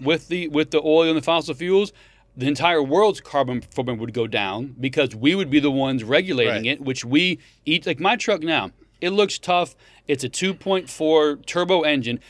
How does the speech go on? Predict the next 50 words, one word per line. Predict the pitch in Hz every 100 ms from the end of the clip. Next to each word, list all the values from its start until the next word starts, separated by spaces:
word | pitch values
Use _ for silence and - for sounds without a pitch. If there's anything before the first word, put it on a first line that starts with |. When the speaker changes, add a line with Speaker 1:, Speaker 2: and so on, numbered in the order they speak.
| - -
Speaker 1:
You | 180
crank | - 233 214
it, | 180
you |
can | 160
barely | 185 180 143
hear | 190
it. |
It | 139
sounds | 180
like | 143
a |
Prius | - 196 139 -
almost. | 90 90 -
It | 151
doesn't | 196
make | 190 185
any | 170
noise. | 180 185 87 - 104
Speaker 2:
Right. | 101 - _ _ -
Speaker 1:
It's | 185 -
as | 170 131
e-, | 196 151
fuel, | - 185 196
a | 139
fuel | - 190 233
efficient | 208 214 208 147
as | 165
it | -
can | 147
be | 123 196 139 160 _ _
for | -
the | 131
time | 131 156 160
that | 160
it's | 156 254
in. | 143 - -
Ten | 170 147
years | 208
from | 220 175
now, | 147 160 -
they'll | 160
have | 165
another | 170 185 226 160
one | 139 190
even | 190 185
Speaker 2:
Right. | 180
Speaker 1:
more | 196 -
fuel | 185 196
efficient. | 175 226 240 - 101